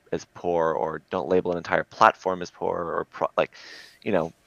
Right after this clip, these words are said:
give things, judge things based on the, the merit that they have. Like, people jump to conclusions so much about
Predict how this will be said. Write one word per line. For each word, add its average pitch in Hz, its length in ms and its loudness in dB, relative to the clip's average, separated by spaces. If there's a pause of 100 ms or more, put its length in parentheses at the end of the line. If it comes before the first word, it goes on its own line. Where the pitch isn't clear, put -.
(960)
give 117 180 4
things, 104 880 -2
judge 113 220 4
things 107 180 -8
based 95 300 0
on 90 80 -2
the, 85 120 -10 (140)
the 90 120 -4
merit 80 320 -2
that - 100 -4
they 80 80 2
have. - 520 2
Like, 80 200 0
people 104 320 2 (720)
jump 92 200 0
to - 100 -8
conclusions 85 500 -8
so 87 160 -6
much 85 180 -10
about 78 320 2